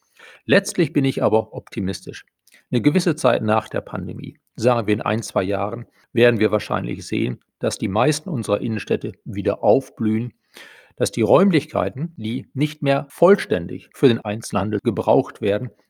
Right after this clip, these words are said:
dass die Räumlichkeiten weitgehend anders genutzt werden, oftmals allerdings wohl von anderen Leuten, nicht von den früheren Einzelhändlern. Das ist nun mal leider Teil des Anpassungsprozesses, den wir nicht vermeiden können, den wir aber eben durch entsprechende Hilfen strecken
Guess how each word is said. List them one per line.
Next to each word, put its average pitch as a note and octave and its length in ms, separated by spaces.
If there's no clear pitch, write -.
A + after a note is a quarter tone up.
dass A2 160
die G#2+ 100
Räumlichkeiten G#2 840
weitgehend A2+ 680
anders B2 380
genutzt G#2+ 420
werden, G#2+ 320
oftmals A2 500
allerdings G2 440
wohl G#2 300
von B2+ 180
anderen A2 440
Leuten, G#2 480
nicht G#2 380
von - 160
den G2 120
früheren - 400
Einzelhändlern. G#2 760
Das A#2 220
ist - 180
nun A#2 100
mal G2 140
leider A2 460
Teil A2 360
des - 140
Anpassungsprozesses, - 1300
den G2 200
wir G2 260
nicht B2+ 340
vermeiden G2+ 500
können, A2+ 300
den A#2 200
wir A2 180
aber G#2 260
eben G#2 320
durch C#3 240
entsprechende G#2 640
Hilfen G#2 500
strecken B2+ 600